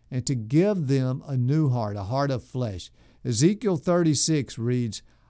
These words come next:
"I will cleanse you from all your impurities and from all your idols. I will give you a new heart and put a new spirit in you.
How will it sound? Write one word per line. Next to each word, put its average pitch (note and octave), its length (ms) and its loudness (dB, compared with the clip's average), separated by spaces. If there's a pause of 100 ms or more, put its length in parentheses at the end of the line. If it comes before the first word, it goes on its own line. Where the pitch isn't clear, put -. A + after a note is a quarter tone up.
(140)
"I D3 120 2
will C#3 180 2
cleanse F#3 540 2
you A2+ 160 -2
from A#2 260 -6
all D#3+ 260 0
your F#3+ 200 0
impurities F3 760 -2
and B2 140 -4
from C3 180 -4
all D#3 240 0
your C#3 220 -2
idols. E3+ 580 -4 (340)
I D3 120 -2
will D3 160 2
give F3 280 4
you D3 200 2
a B2+ 80 0
new F3+ 340 2
heart E3+ 340 0
and C#3+ 160 -6
put C3+ 140 -4
a B2 100 -2
new E3 280 0
spirit C#3+ 500 -2
in F#3 180 0
you. F#3 240 0